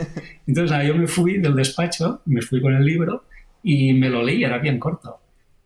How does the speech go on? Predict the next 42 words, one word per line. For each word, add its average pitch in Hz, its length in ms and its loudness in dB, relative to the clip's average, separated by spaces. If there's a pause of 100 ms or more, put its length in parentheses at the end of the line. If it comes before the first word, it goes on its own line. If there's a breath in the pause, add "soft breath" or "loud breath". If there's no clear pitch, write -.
(220)
Y 151 420 4
en 143 80 2
aquel 175 220 0
momento 185 480 0
pensé, 139 320 2
"Si 170 160 0
esto 160 240 -2
es 135 120 0
verdad, 131 340 -2
lo 147 120 0
que 131 100 -4
yo 120 60 -4
sé 139 120 -6
es 135 80 -2
mentira". 113 500 -8 (720 loud breath)
O 147 60 -2
sea, 139 140 0
me, 131 240 2
me, 147 260 2
me 135 160 2
dio 143 160 0
la 175 100 0
cabeza 160 300 -2
en 139 140 -2 (160)
ochenta 135 360 -2
grados, 139 380 -4
era 147 120 -2
un 147 100 4
libro 147 200 0
que 151 60 -6
estaba 135 260 -2
basado 135 540 -2
en, 120 220 -6
en 117 140 -12
las - 200 -12
dos 139 200 0
percepciones 131 720 -6
que 120 120 -4
hay, 143 160 -2
amor 131 360 -2 (140)
y 135 100 -4
temor, 120 340 -8